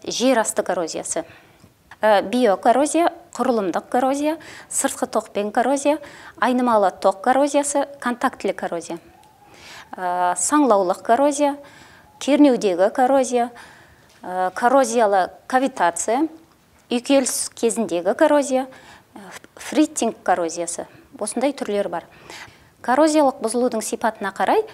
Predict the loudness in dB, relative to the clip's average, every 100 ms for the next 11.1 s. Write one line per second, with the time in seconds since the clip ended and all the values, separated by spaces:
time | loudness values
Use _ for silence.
0 | -18 -12 -6 -4 -2 2 4 4 2 -2
1 | -2 0 0 0 -2 0 -2 -2 -4 -4
2 | -6 -2 0 2 0 -2 -6 -10 -20 -20
3 | -12 0 2 0 -4 -14 -8 -4 -4 0
4 | 0 2 -2 -4 -6 -8 -2 0 0 -4
5 | -8 0 2 2 0 -2 -2 -4 -6 -4
6 | -2 0 0 -2 -2 -8 -14 -10 -6 -6
7 | -2 -4 -2 -2 -2 -2 -6 -4 -6 -4
8 | -4 -4 -6 -14 -8 -2 0 0 -2 -2
9 | -8 -18 _ _ -20 -20 -20 -20 -20 -20
10 | -20 -20 _ _ -14 -8 -6 -4 -2 -2